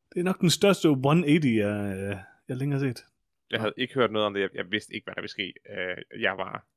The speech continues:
Speaker 2: så
Speaker 1: Ja.
Speaker 2: meget, øh, med for the ride.
Speaker 1: Altså, det var, jeg så den i en, øh, et tog på vej til København, og det var en sær <laughs> oplevelse, vil jeg sige. Og så ved sådan, sådan andre mennesker og bare sådan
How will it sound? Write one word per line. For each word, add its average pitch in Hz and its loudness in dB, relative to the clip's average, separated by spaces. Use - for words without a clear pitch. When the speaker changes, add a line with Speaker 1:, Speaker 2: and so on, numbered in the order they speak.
Speaker 2:
så - -2
Speaker 1:
Ja. 110 2
Speaker 2:
meget, 95 -2
øh, 98 -10
med 98 -4
for 101 -2
the 90 -6
ride. 90 -4
Speaker 1:
Altså, - -12
det 180 -10
var, 180 -6
jeg 160 0
så 180 6
den 131 2
i 120 4
en, 113 2
øh, 110 -2
et 123 -14
tog 151 6
på 110 -2
vej 117 0
til - -8
København, 110 -6
og - -16
det 113 -8
var 113 -6
en 113 -6
sær - -2
<laughs> - -8
oplevelse, - -2
vil 151 4
jeg 127 4
sige. 127 -2
Og 156 -2
så 156 2
ved 131 -2
sådan, 120 2
sådan 135 -2
andre 135 2
mennesker 127 2
og 101 -4
bare 107 -2
sådan 104 -10